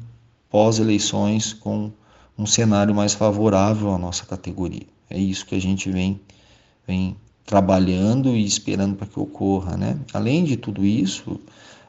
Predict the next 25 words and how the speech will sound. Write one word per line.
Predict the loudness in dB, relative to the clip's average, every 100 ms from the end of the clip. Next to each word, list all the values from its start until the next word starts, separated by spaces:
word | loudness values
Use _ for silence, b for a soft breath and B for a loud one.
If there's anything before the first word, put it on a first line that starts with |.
| _
ainda | 0 4
existe | 2 4 2 2 0 -2
também | -2 0 0 0
uma | 0 -2
Copa | -2 -4 -4
do | -2
Mundo, | 0 0 0 0
né, | 0 0 -4
que | -6 -14 -16 _ _ _
acaba | -14 -12 -2 2 4 4 0 -2 B B B B
interferindo | -4 0 2 2 2 2 4 2
um | -2
pouco | -2 0 0 0
no | 0 2
mercado | 0 0 -4 -4
como | -4 -2
um | -2
todo, | -2 -2 0 2 0 -2 -6
pra | -10
aquele | -6 0
mercado | 2 2 4 2 0
que | -2
não | -2
tá | -2 -6
focando | -6 -6 -2 0 0